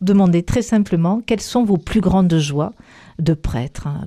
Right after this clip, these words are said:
Père Michel Bott et Père Maxime Coassi. Et nous reviendrons bien sûr, euh, à ce thème de,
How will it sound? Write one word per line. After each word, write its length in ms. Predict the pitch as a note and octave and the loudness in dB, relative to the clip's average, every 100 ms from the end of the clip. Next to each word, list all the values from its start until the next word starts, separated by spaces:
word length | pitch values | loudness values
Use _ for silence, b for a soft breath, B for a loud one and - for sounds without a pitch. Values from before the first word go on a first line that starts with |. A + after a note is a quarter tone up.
| - | -4
Père 180 | D#3+ | -4
Michel 340 | D#3+ E3 - D3+ | -2 -4 -4 -6
Bott 280 | D3+ D#3 - | -4 -6 -6
et 60 | |
Père 240 | D3+ E3+ D#3 | -8 -6 -4
Maxime 400 | C#3+ D#3 - G3 | -6 -6 -6 -6
Coassi. 640 | - - - - - - B B B B _ | -4 -10 -10 -14 -16 -18 B B B B _
Et 80 | E3 | 0
nous 120 | D#3+ | 2
reviendrons 400 | D#3 D3+ D3+ F3 | 2 0 0 0
bien 140 | E3 | 0
sûr, 280 | D3 - F#3+ | 0 -2 -2
euh, 140 | D3+ D3 B B B | -2 -4 B B B
à 80 | F#3 | -6
ce 140 | - | -4
thème 280 | G3 G3+ F3+ | -2 0 0
de, 340 | E3+ D#3 D3+ | 2 0 0